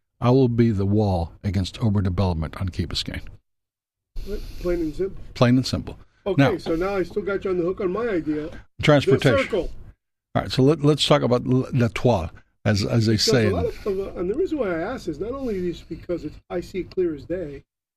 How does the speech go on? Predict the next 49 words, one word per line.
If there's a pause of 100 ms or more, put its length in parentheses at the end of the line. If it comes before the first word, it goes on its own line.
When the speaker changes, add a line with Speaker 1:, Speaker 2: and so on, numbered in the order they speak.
(120)
Speaker 2:
you
get
rid
of
the
circle,
you
get
rid
of (260)
all
the
traffic
on
Crandon, (280)
including
the
backup
in,
in
Key
Colony. (140)
Those
people, (240)
people
can't
get
out
of
their
apartments
because
of
the
right
turn
there
in (100)
Crandon. (520)
But
if
that
thing
is
flowing
in
an
elliptical
fashion,